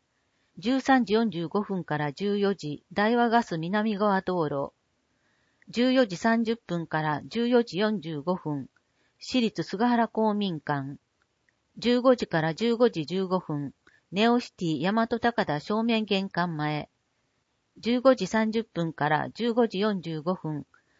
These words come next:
葛城コミュニティセンター前。十六時から十六時十五分、春日町会館前。市役所開庁日、十時から十五時、市役所北側駐車場の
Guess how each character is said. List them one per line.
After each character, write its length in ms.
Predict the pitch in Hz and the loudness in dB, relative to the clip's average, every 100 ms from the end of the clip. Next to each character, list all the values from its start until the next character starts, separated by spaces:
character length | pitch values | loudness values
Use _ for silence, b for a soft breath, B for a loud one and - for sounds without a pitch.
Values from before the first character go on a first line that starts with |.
| _ _ | _ _
葛 400 | 208 - 226 220 | -4 -2 0 2
城 120 | 226 | 0
コ 120 | - | 0
ミ 100 | 202 | 2
ュ 20 | 226 | 2
ニ 140 | 233 | 0
テ 120 | 240 | 0
ィ 60 | 226 | -2
セ 180 | - 208 | 0 -2
ン 100 | 202 | 2
タ 220 | 190 190 | 2 2
ー 20 | |
前。 380 | 180 165 165 - _ _ _ _ _ _ - | 0 -2 -2 -6 _ _ _ _ _ _ -10
十 240 | - 240 | 0 4
六 240 | 247 240 220 | 4 4 -2
時 120 | 202 | 0
か 160 | 160 | 0
ら 240 | 160 147 - - | 2 0 -2 -2
十 180 | 220 | 2
六 240 | 233 240 214 | 4 2 0
時 100 | 165 | -4
十 220 | 202 208 | 0 0
五 160 | 208 208 | 0 -2
分、 320 | 160 143 - _ _ _ _ | -2 -4 -8 _ _ _ _
春 280 | 226 - 233 | -4 2 6
日 140 | 233 | 6
町 360 | - 220 165 147 | 6 4 4 2
会 260 | 202 208 | -2 -2
館 240 | - 180 170 | 0 0 0
前。 380 | 160 160 - _ _ _ _ _ _ _ _ _ _ | -2 -4 -6 _ _ _ _ _ _ _ _ _ _
市 180 | - | 2
役 180 | 262 269 | 2 2
所 180 | - 180 | 4 4
開 240 | - 220 | 4 2
庁 300 | 220 208 185 | 4 4 4
日、 320 | 160 156 - - | 2 -2 -2 -10
十 220 | - 269 | -4 -2
時 120 | 240 - | -2 0
か 120 | 175 | 0
ら 140 | 160 | 0
十 240 | 147 190 190 | 0 -2 2
五 160 | 208 | 2
時、 320 | 190 156 143 - | 2 -4 -4 -10
市 200 | - - | -12 0
役 200 | 240 240 | 2 2
所 120 | 180 | -2
北 240 | 170 - 208 | -2 0 2
側 220 | 208 202 | 2 0
駐 220 | - 233 | 0 -2
車 160 | 226 202 | 2 2
場 240 | 196 180 | 4 2
の 260 | 165 151 | 2 0